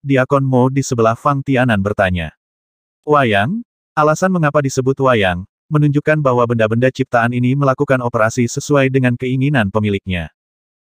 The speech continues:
Penatua Yun menjelaskan, "Menurut rumor yang beredar, pada zaman dahulu, penggunaan wayang golek relatif umum, dan wayang golek adalah hal yang umum, diciptakan memiliki banyak kegunaan, ada yang digunakan untuk berperang,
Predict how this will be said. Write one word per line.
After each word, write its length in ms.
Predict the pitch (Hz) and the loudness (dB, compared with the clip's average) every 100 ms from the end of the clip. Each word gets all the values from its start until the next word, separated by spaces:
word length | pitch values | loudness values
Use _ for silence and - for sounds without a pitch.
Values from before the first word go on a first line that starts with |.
| _ | _
Penatua 480 | 160 151 147 160 151 | 0 2 2 2 2
Yun 240 | 139 160 | 2 2
menjelaskan, 720 | 160 147 131 120 - 113 180 214 _ _ 147 | 0 2 2 2 0 0 -2 -6 _ _ 0
"Menurut 320 | 143 151 156 | 2 2 2
rumor 320 | 147 143 143 | 2 2 2
yang 160 | 127 117 | 0 2
beredar, 480 | 110 104 113 165 - _ | 2 2 0 -2 -8 _
pada 240 | 135 117 | -2 0
zaman 240 | 110 127 143 | 0 0 2
dahulu, 480 | 135 120 104 90 131 _ _ | 2 2 0 0 -4 _ _
penggunaan 480 | 160 160 151 139 131 | -2 0 2 0 2
wayang 320 | 120 117 113 | 2 2 2
golek 240 | 110 110 | 2 0
relatif 400 | 127 120 120 135 | 0 0 0 0
umum, 400 | 143 156 135 151 - _ | 0 2 0 -2 -8 _
dan 160 | 160 143 | -2 0
wayang 240 | 139 147 131 | 2 2 2
golek 320 | 113 110 120 | 2 0 0
adalah 240 | 123 107 | 0 0
hal 240 | 104 123 131 | 0 0 0
yang 160 | 131 | 0
umum, 320 | 135 156 110 92 - - | 0 0 -2 -4 -12 -6
diciptakan 480 | 147 139 - 117 131 | -4 -2 -2 0 0
memiliki 400 | 123 107 104 120 | 0 0 -2 0
banyak 320 | 113 135 151 | 0 0 0
kegunaan, 560 | 160 151 120 92 95 - _ | -2 0 0 0 -4 -8 _
ada 280 | - 123 135 | -4 0 2
yang 80 | 147 | 2
digunakan 480 | 123 107 104 107 123 | 0 -2 -2 0 -2
untuk 240 | 131 139 | -2 -4
berperang, 560 | 139 151 151 120 85 87 | 0 0 2 0 -2 -8